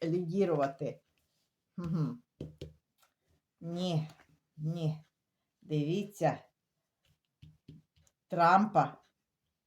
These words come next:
Підтримка велика, не дивлячись, що він втрачає, він втрачає щось, кошти втрачає,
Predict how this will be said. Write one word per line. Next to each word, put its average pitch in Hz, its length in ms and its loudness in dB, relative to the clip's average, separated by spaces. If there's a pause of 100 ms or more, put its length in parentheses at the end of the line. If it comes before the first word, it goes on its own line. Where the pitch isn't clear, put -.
(640)
Підтримка 160 720 0 (320)
велика, 175 420 2
не 180 160 0
дивлячись, 175 640 0
що 185 200 -4
він 185 140 2
втрачає, 165 840 2
він 160 200 0
втрачає 180 800 2
щось, 156 380 -4
кошти 165 480 -4
втрачає, 175 800 0